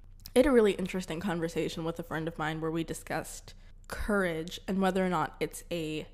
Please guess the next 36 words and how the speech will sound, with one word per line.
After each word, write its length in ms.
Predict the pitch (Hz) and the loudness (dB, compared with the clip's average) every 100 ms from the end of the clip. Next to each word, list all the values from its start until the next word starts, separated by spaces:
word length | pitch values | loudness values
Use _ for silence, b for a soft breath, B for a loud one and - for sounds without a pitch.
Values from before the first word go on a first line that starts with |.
| - - | -20 -20
finite 720 | - 190 180 180 175 170 - - - - | -4 0 0 0 -2 -4 -6 -14 -20 -10
resource. 800 | 180 170 160 - - 170 - - b b b b b b - - | 0 0 0 -4 -6 -8 -10 -14 b b b b b b -20 -14
So 720 | - 220 202 180 175 175 - - - - - - | 2 4 4 4 2 -2 -6 -16 -20 -20 -20 -12
he 160 | - 233 | 2 4
asked 220 | 247 - | 4 4
me 80 | 262 | 2
if 100 | 202 | 4
I 120 | 170 | 2
believe 340 | 170 170 165 | 2 -2 -2
that 140 | 160 - | -4 -6
courage 340 | - 160 156 | -4 -2 -2
is 80 | 151 | -6
something 300 | 151 175 175 | -6 -6 -8
that 100 | - | -4
you 160 | 165 160 | -4 -4
can 400 | 165 151 156 165 - - - - - 170 | -6 -6 -8 -10 -16 -20 -20 -20 -8 -4
run 300 | 165 151 156 | 0 0 -2
out 240 | - 170 | -4 -4
of, 380 | 208 311 - - b b b b - | -2 -4 -8 -18 b b b b -2
or 300 | 208 185 185 180 | 2 2 2 0
if 260 | 170 - | -2 0
every 280 | - 185 226 | 0 0 0
day 160 | 202 175 | 0 -2
you 180 | 165 160 | 0 -2
wake 180 | 170 | -2
up 140 | 160 - | 6 6
with 140 | - | 6
a 60 | 160 | 2
whole 460 | - - 196 190 | -4 0 4 4
new 300 | 185 170 175 | 2 0 0
set 240 | 170 - - | -2 -4 -4
of 100 | - | -6
courage. 640 | - - - - - - - - - | -8 -8 -8 -12 -14 -14 -18 -20 -4
And 140 | 214 - | -4 0
I 160 | 202 | 0
think 540 | 240 254 247 240 - | 0 0 0 -2 -6